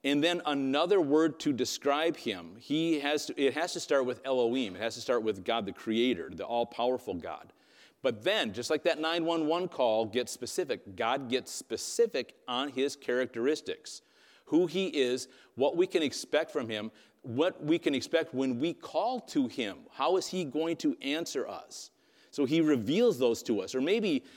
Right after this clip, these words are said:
I don't know, maybe reminds us about who he is, because we should kinda know this stuff anyway.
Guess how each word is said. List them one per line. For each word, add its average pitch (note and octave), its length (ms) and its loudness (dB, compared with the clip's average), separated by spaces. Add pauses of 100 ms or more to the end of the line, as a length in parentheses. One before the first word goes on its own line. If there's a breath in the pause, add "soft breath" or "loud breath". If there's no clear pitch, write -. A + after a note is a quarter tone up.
(180 loud breath)
I E3 100 -4
don't D#3 100 -2
know, B2+ 80 0
maybe D#3+ 280 2
reminds C3 640 0
us F2 260 -6
about G#2+ 300 -2
who B2 180 2
he G#2+ 240 -2
is, F#2 200 -6
because A2+ 300 -2
we C3+ 120 2
should B2 180 -4
kinda D#3 240 -6
know C3 260 0
this A2 140 -4
stuff A#2 300 -2
anyway. B2+ 440 -8